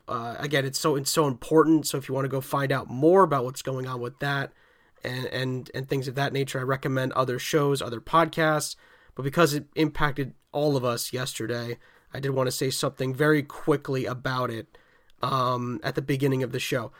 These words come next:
Worst transition ever, because I'm in a great mood.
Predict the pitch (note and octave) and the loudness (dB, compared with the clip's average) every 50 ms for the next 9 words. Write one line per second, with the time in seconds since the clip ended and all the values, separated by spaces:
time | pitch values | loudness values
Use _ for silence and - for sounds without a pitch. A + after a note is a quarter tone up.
0 | - - _ _ _ _ _ _ _ _ _ _ _ _ _ _ _ _ _ _ | -20 -20 _ _ _ _ _ _ _ _ _ _ _ _ _ _ _ _ _ _
1 | _ _ - C#3+ F3+ G#3+ A#3+ A3+ - - A3 G3+ F#3+ F3 D3 D#3 D#3+ - - D#3+ | _ _ 4 12 12 12 12 12 8 6 6 6 6 6 6 6 4 4 4 2
2 | C3+ B2+ B2 A#2 B2 C3 C#3 D3+ D3+ - _ _ _ _ _ _ _ _ _ - | 2 0 0 0 2 2 2 2 0 -6 _ _ _ _ _ _ _ _ _ -4
3 | D#3+ - D#3+ D3+ C#3+ F3 F#3 G#3+ G#3 F#3 D#3+ C3+ D3+ D3+ D3 C#3+ A2+ B2+ B2 A#2 | -2 0 0 4 6 8 8 10 10 10 8 8 6 6 6 6 4 0 -2 -2
4 | A2 A#2 - - | -4 -6 -12 -16